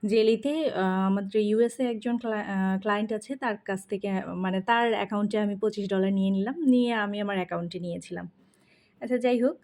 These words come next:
তো পেমেন্টটা আমি ওইভাবে নিয়েছিলাম। তারপরে ওনাকে আমি আমার মতো করে রিপোর্টগুলো সাবমিট করি এবং তার সম্পূর্ণ A to Z কাজগুলো,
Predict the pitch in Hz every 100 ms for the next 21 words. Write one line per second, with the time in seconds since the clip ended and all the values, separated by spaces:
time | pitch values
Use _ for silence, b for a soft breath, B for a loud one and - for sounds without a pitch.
0 | b b b b b _ _ _ 254 254
1 | 277 277 277 294 294 262 233 226 208 180
2 | 165 185 180 175 - B B B - 233
3 | 226 226 240 247 302 330 202 196 190 214
4 | 202 202 202 202 214 226 220 214 233 269
5 | - _ b b b - 208 208 202 185
6 | 190 220 262 190 185 180 - 208 240 233
7 | 185 185 202 196 196 165 - _ _ _
8 | 208 196 - 247 247 254 269 269 269 220
9 | 226 233 196 226 - 220 202 202 214 262
10 | 381